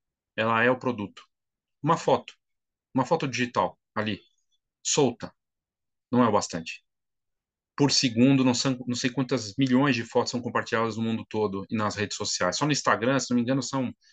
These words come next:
se-, sei lá, cinquenta mil, uma coisa absurda. As, as imagens se perdem. Quando eu falo em produto, eu não tô falando de produto físico apenas. Eu tô falando hoje de produto físico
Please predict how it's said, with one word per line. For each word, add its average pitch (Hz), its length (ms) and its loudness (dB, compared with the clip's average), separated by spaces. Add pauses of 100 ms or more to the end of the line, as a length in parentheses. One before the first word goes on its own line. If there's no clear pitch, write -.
(180)
se-, - 200 -8
sei - 160 -2
lá, 107 160 4
cinquenta 117 540 -2
mil, 107 240 0
uma 104 140 -2
coisa 151 180 -2
absurda. 98 600 -2 (640)
As, - 340 -4
as 107 140 -4
imagens 120 420 0
se 131 160 -2
perdem. 90 500 -4 (920)
Quando 170 180 4
eu 170 80 8
falo 127 220 2
em 110 80 2
produto, 120 500 2
eu 120 60 4
não 123 100 4
tô 143 80 0
falando 131 220 0
de 120 60 -4
produto 120 280 -2
físico 101 380 -6 (200)
apenas. 90 640 -4 (200)
Eu - 60 -10
tô 120 100 0
falando 131 360 4
hoje 120 240 4
de 107 140 -8
produto 104 340 -4
físico 170 640 -6